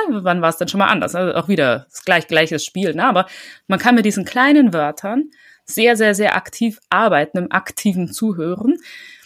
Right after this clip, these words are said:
und gar nicht, äh, ich muss gar nicht tiefer verstehen, was, was das Problem jetzt war, ne? Manchmal läuft, läuft es immer schief, manchmal, sag ich, „Ja, manchmal, wann, wann denn nicht?“ <laughs>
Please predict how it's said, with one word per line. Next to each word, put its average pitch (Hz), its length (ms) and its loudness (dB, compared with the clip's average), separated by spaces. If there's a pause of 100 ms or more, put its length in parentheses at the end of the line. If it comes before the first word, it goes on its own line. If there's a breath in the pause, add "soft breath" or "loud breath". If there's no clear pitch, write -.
(640 loud breath)
und 214 160 6
gar 185 180 4
nicht, 190 380 -2
äh, 170 300 4 (480)
ich - 180 -2
muss 202 160 4
gar 175 100 4
nicht 190 140 -2
tiefer 196 260 2
verstehen, 175 420 -2
was, 151 280 -2
was 143 120 -4
das - 100 -10
Problem 165 280 -2
jetzt - 160 -4
war, 123 140 0
ne? 240 100 2
Manchmal 175 320 -2
läuft, 170 220 -2 (400)
läuft 175 200 -2
es 180 100 -8
immer 156 120 -2
schief, 302 360 2
manchmal, 180 240 -8 (200)
sag 185 120 -12
ich, 175 40 -16
„Ja, 269 120 4
manchmal, 269 400 2 (100)
wann, 208 500 -6
wann 208 140 0
denn 220 120 4
nicht?“ 254 260 2
<laughs> 226 60 6